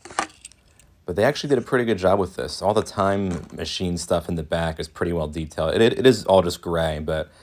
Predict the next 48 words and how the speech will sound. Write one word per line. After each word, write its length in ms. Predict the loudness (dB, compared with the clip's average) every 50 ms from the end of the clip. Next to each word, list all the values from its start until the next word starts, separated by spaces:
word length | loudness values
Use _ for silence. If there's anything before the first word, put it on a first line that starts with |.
| -20 _ _
I 80 | -2 0
think 160 | 2 2 2
it 60 | 2
does 220 | 0 0 0 0
look, 180 | -2 -4 -4 -4
um, 340 | -6 -6 -6 -8 -12 -12 -10
very 220 | -6 -4 -4 -4 -4
well 160 | -4 -6 -6
done. 260 | -4 -4 -4 -4 -2 0
And 100 | 0 0
of 80 | 0
course, 280 | 0 2 2 2 2 0
the, 120 | -2 -2 -2
the 220 | -2 -2 -2 -2
metal 240 | 0 0 0 -2 -2
paint 360 | -6 -6 -6 -6 -6 -6 -8 -12 -20 -20 -20 -20 -20 _ -6 -4
on 100 | -4 -4
the 60 | -6
car 380 | -6 -6 -6 -4 -4 -6 -6 -8
is 120 | -10 -10
super 280 | -8 -8 -8 -8 -8 -12
cool. 340 | -10 -8 -6 -6 -6 -8 -12 -18 -20 _ _ _ _ _ -8
And 100 | -6 -4
there's 160 | -4 -4 -4
some 140 | -6 -4 -2
good 180 | -2 -2 -2
front 280 | -2 -4 -4 -4 -4 -6
end, 200 | -8 -8 -8 -8
um, 140 | -10 -10 -12
detailing 480 | -14 -14 -16 -14 -12 -12 -12 -12 -14
too. 200 | -12 -12 -14 -14 -14 -18 -20 _ _ _ -20 -20 -20 -20 -20 2 2
Up 160 | 2 4 6
next, 360 | 6 4 4 4 0 -6 -4
we 180 | -2 0 0 0
have 460 | 2 2 4 4 4 2 0 -2 -6 -4 -2
this 300 | -2 -2 0 -2 -6 -8
custom 460 | -8 0 2 2 2 2 0 -2 -2
small 300 | -2 0 4 6 6 6
block 380 | 6 4 2 0 0 -4 -10 -16
from 420 | -8 -4 -2 -2 -2 -2 -4 -6
the 140 | -6 -8 -8
Experimotors 680 | -8 -4 0 2 2 2 2 0 -2 -4 -8 -8 -8
series. 400 | -8 -6 -6 -6 -6 -6 -6 -6
And 100 | -4 -4
as 180 | -2 -2 -2 -2
you'll 100 | -4 -4
see, 460 | -4 -4 -2 -2 0 0 -2 -4 -6 -10 -16 -20 -20 -20 -20 -14 0
those 520 | 4 6 8 8 8 6 4 0 -2 -6